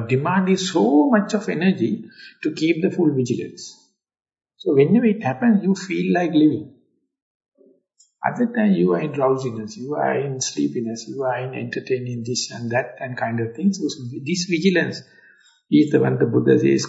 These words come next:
"Keep always burning, keep always upright, keep always diligent effort," uh, so that, uh, your, all the vitality, all the other faculties are going to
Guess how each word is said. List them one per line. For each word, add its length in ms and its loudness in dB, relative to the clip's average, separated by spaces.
"Keep 280 -4
always 580 4
burning, 480 -2
keep 280 -12
always 540 2
upright, 420 -16
keep 260 -14
always 520 2
diligent 540 -2
effort," 520 -2
uh, 340 -6
so 220 -6
that, 360 -4
uh, 320 -6
your, 260 -2
all 260 6
the 80 2
vitality, 680 -2
all 420 2
the 320 0
other 440 -2
faculties 640 -8
are 140 -2
going 280 -2
to 120 -6